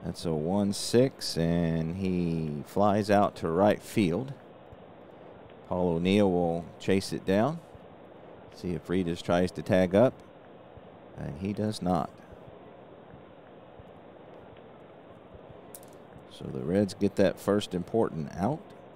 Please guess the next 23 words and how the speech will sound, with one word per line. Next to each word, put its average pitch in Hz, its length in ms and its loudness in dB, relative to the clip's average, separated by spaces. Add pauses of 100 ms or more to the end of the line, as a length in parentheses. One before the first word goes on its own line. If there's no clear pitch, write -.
(240)
as 73 240 -10
Van 87 240 -2
Slyke 92 400 2
flies 92 360 2
out 95 220 4
to 87 80 -8
Paul 95 380 2
O'Neill. 110 360 0 (2000)
It - 100 -16
brings 92 320 -6
up 101 220 4
the 85 160 -2
heart 98 280 4
of 85 220 0
the 78 80 -6
Pirate 101 340 4
lineup, 104 500 4
the 80 100 -6
dangerous 87 440 -4
Bobby 95 360 0
Bonilla, 90 460 -2
who 101 220 -6
hit 90 280 0